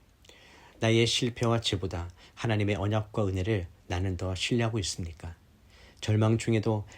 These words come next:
하나님의 회복을 믿고 기대하고 있습니까? 두 번째 묵상입니다. 하나님께서 예루살렘을 회복하시겠다고 하실 때 그 회복은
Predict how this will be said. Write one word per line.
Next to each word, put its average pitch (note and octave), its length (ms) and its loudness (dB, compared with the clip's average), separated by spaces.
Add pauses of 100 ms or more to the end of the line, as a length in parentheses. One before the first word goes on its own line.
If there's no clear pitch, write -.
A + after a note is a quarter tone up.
하나님의 C3 420 4
회복을 C3 400 2
믿고 E2+ 420 -6 (160)
기대하고 F#2 400 -4
있습니까? D#2+ 640 -8 (2500)
두 - 120 0
번째 A2+ 260 4
묵상입니다. E2+ 800 -4 (920)
하나님께서 C#3 580 4
예루살렘을 A#2+ 720 4
회복하시겠다고 A#2+ 800 0
하실 F#2 220 -4
때 F#2+ 300 -6 (400)
그 A#2 240 6
회복은 A#2 440 2